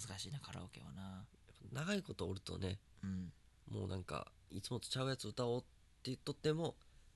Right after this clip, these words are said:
Speaker 2: 結局同じやつ歌ってしまうんでね、後々。
Speaker 1: うん。
Speaker 2: もう歌える曲なくなっていくんで。
Speaker 1: せやねんな。まあ、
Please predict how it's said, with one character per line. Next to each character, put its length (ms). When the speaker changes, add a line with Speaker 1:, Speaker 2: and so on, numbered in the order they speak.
Speaker 2:
結 180
局 220
同 200
じ 100
や 60
つ 120
歌 180
っ 40
て 120
し 120
ま 120
う 40
ん 80
で 80
ね、 140
後 200
々。 100
Speaker 1:
う 40
ん。 480
Speaker 2:
も 320
う 60
歌 140
え 40
る 60
曲 220
な 120
く 120
な 80
っ 40
て 120
い 80
く 100
ん 100
で。 120
Speaker 1:
せ 220
や 80
ね 200
ん 40
な。 120
ま 160
あ、 40